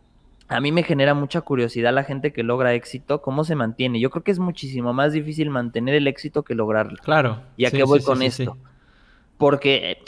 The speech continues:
Speaker 1: digo, el lograrlo vas motivado y vas construyendo un proceso, pero cuando ya llegas al éxito, mantente ahí, cabrón.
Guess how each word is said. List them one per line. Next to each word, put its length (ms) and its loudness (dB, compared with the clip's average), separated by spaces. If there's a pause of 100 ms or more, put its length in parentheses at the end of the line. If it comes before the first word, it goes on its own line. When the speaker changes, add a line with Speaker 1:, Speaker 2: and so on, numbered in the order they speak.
(100)
Speaker 1:
digo, 240 2
el 80 2
lograrlo 440 2
vas 240 0
motivado 1040 0
y 120 -8
vas 200 -8
construyendo 540 -6
un 100 -8
proceso, 840 -4
pero 240 0
cuando 260 2
ya 180 4
llegas 360 4
al 140 0
éxito, 580 -4 (100)
mantente 540 -4
ahí, 220 -4
cabrón. 320 -14